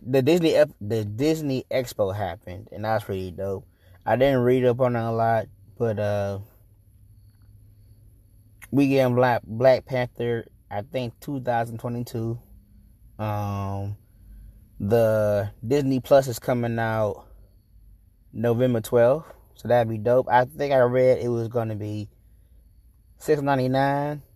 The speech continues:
and then I saw another price, it was gonna be sixty-nine ninety-nine. I think that's for, like, pay one time for a full year, but monthly, if you just wanna pay the six ninety-nine, is, that's monthly. So that's really dope,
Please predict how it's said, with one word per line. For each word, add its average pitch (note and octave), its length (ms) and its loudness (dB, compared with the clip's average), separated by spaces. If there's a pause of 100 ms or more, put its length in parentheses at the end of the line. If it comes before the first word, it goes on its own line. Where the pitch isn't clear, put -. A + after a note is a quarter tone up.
(340)
and A#2 180 0
then A#2 100 2
I A#2 60 2
saw B2 320 4
another A#2+ 340 0
price, A2+ 440 -2
it A2+ 100 -10
was A2 120 -4
gonna A2+ 180 -8
be G#2+ 80 -8
sixty-nine B2+ 960 -8
ninety-nine. G#2+ 640 -6
I G#2+ 40 -16
think A#2+ 160 0
that's G#2 140 -6
for, A#2 100 -8
like, G2 220 0 (140)
pay G#2+ 220 -2
one G2+ 220 -4
time G#2+ 240 -6
for G2+ 160 -2
a A2 60 -6
full A2 280 -2
year, A2 360 -4 (580)
but G#2+ 140 0
monthly, G#2+ 640 0 (280)
if G#2+ 140 -6
you A2 80 -4
just G#2+ 180 -4
wanna A2 220 -4
pay A2 160 -8
the G#2+ 80 -8
six A#2 180 -10
ninety-nine, G2 640 -6
is, G2 260 -10
that's G2+ 260 -10
monthly. - 420 -10 (300)
So A#2+ 240 4
that's E3 180 6
really C3+ 180 0
dope, G#2+ 360 -6